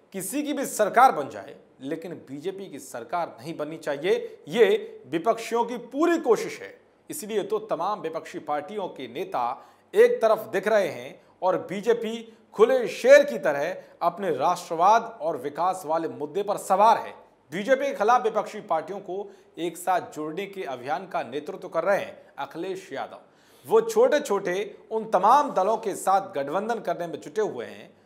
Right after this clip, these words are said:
जो बीजेपी के खिलाफ रहे हैं। अखिलेश आरएलडी, सुभाषपा समेत कई दलों के साथ गठबंधन का ऐलान कर चुके हैं। अब वो उस पार्टी के साथ गठबंधन करने वाले हैं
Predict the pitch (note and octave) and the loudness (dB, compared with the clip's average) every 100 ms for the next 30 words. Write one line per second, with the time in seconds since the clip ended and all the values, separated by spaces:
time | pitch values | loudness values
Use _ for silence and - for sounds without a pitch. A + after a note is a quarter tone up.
0 | _ B2 C3+ C3+ C#3+ D3 D#3 D3 C3+ C#3 | _ -16 -14 -14 -16 -14 -12 -12 -12 -8
1 | D#3 E3+ C3 G#2+ G#2 - _ _ C3 - | -6 -6 -8 -14 -18 -20 _ _ -10 -6
2 | E3+ G3+ G3 - - _ - D3+ E3+ F#3+ | -4 -4 -6 -14 -20 _ -2 4 4 2
3 | F#3 A#3 - - - F3+ D3+ E3+ G3+ - | -2 -10 -16 -20 -10 -8 -2 0 0 2
4 | A#3+ C#3+ A2+ A#2+ - A3+ A#3+ - G#3+ A3+ | 2 0 -10 -14 0 2 2 4 4 4
5 | A3+ E3 - G3+ - C#3+ C3+ F3 G3 F#3 | 0 -4 0 0 -2 -8 -8 -8 -8 -8
6 | C3 B2+ F#3+ G3 F3 E3 D#3+ D#3+ F#3 _ | -6 -6 -6 -8 -12 -12 -20 -20 -20 _
7 | _ - F3+ G3+ B3+ C4 - - - G#3+ | _ 2 6 10 8 8 -2 -14 -6 -6
8 | - - A3 A3+ C4+ C4 - B3+ - F#3 | -2 6 6 6 2 0 6 4 6 2
9 | F#3 A#3+ B3+ C4 G#3 A3 A#3 A3 B3 C4+ | 2 2 2 0 2 2 6 8 8 6
10 | D#3 F3+ - | 4 -2 -8